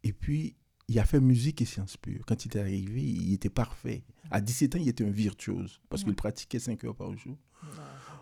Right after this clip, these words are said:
Speaker 1: On lui a dit, « Mais qui vous a enseigné ? » Il a dit, « Saul Faustin, les gens ont dit, quand on connaît, et cetera. » Donc, il est rentré en musique. Eh bien, ce gars-là a écrit un article sur moi. Bon, on l'a,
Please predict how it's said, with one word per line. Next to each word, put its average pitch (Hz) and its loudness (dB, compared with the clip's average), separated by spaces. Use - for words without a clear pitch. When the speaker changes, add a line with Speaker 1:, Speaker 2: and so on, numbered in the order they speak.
Speaker 1:
On 123 8
lui 143 8
a 156 8
dit, « 135 4
Mais 139 6
qui 202 2
vous 175 0
a 135 4
enseigné ? » 110 0
Il 120 2
a 117 6
dit, « 113 -2
Saul 101 -2
Faustin, - -8
les 92 -2
gens 98 0
ont 87 0
dit, 90 0
quand 147 -2
on 147 2
connaît, 117 -2
et 127 -6
cetera. » - -8
Donc, - -2
il 110 4
est 98 4
rentré 98 2
en 135 2
musique. 101 -4
Eh 156 4
bien, 214 4
ce - 0
gars-là 190 2
a 117 0
écrit 127 -2
un 110 2
article - -4
sur 107 -2
moi. 85 -4
Bon, - -6
on - -4
l'a, 85 -4